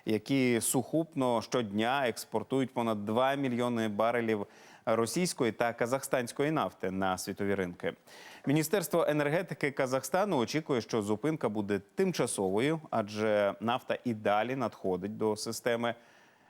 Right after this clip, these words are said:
Я нагадаю, напередодні дрони атакували порти Новоросійська і Туапсе. Саме там, е, розташовані термінали Каспійського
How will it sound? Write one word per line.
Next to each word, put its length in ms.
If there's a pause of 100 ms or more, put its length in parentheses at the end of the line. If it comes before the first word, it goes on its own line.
Я 160
нагадаю, 480 (100)
напередодні 560
дрони 340
атакували 520
порти 400
Новоросійська 960 (120)
і 180
Туапсе. 600
Саме 360 (180)
там, 500 (100)
е, 200
розташовані 540
термінали 540 (280)
Каспійського 800